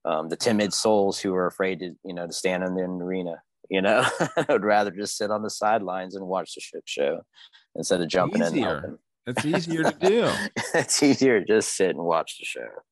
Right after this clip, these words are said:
Speaker 2: Well, you know, I was gonna say too, and you brought up those logos, Matt, that, you know, everyone could recognize. There's some really good symbolism, and,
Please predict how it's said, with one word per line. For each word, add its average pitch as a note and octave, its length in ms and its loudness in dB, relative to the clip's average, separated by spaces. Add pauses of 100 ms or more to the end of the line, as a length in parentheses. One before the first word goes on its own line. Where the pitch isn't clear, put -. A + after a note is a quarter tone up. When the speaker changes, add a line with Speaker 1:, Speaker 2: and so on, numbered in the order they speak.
(400)
Speaker 2:
Well, F3+ 120 4
you G3+ 120 0
know, G3 120 4
I E3+ 160 4
was E3+ 180 -2
gonna F#3+ 180 -2
say E3+ 240 -2
too, D#3+ 480 4
and C3 200 -4
you B2+ 140 -2
brought C3+ 180 0
up A#2 120 -4
those A2 240 -6
logos, A#2+ 640 -2
Matt, G2+ 400 -6
that, G#2 240 -4 (260)
you C3+ 100 -2
know, C3 140 2
everyone A#2 340 0
could G#2+ 160 -6
recognize. G#2 680 -2
There's A#2+ 240 2
some A2 280 -4
really B2+ 320 4
good A2 320 -2
symbolism, G#2 580 -4
and, G2+ 180 -8